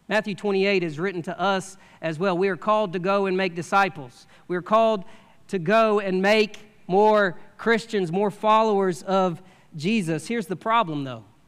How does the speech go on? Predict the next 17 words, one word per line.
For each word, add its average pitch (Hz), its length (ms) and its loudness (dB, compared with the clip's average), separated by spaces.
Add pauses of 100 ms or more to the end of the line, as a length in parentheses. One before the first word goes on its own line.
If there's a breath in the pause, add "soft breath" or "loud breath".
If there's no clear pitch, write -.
(1000 soft breath)
The 170 80 -8
Great 208 240 0
Commission 202 880 -2
has 185 180 -6
become 196 540 -2
a 170 80 -6
suggestion. 156 880 -4 (1800)
It's - 100 -14
no 226 100 0
longer 233 440 4
a 202 40 -2
command 208 560 0
to 202 80 -4
many 202 220 -2
of 185 140 -4
us 175 220 -6
today. 151 460 -6